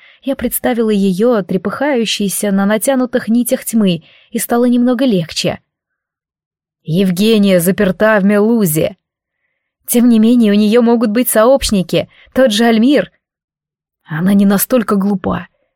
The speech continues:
Его Величество Альтари на нее зол, так и с головой можно распрощаться».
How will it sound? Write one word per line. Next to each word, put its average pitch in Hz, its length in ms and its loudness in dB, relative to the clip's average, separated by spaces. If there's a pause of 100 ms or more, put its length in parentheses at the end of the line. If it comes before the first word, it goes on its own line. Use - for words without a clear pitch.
(160)
Его 175 200 -2
Величество 208 640 0
Альтари 196 480 2
на 202 100 2
нее 196 320 2
зол, 190 460 0 (360)
так - 220 -8
и 180 140 2
с 165 80 -2
головой 175 420 2
можно 196 300 2
распрощаться». - 760 -2